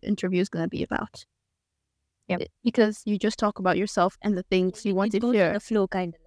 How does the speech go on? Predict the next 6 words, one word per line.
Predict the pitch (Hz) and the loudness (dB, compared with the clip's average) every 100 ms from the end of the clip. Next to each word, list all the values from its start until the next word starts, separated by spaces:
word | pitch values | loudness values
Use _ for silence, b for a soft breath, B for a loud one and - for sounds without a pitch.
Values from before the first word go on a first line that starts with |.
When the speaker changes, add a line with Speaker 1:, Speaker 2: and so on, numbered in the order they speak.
| - | -2
Speaker 1:
Yeah. | 208 220 _ - _ - _ _ - _ _ _ - | -2 -2 _ -20 _ -20 _ _ -20 _ _ _ 4
Speaker 2:
Um, | 220 226 | 4 6
Speaker 1:
Mine | 254 240 | 4 6
Speaker 2:
yeah. | 262 | 4
Speaker 1:
about | 208 202 202 - | 4 0 -2 0
books. | 196 - - - | 0 0 -10 -20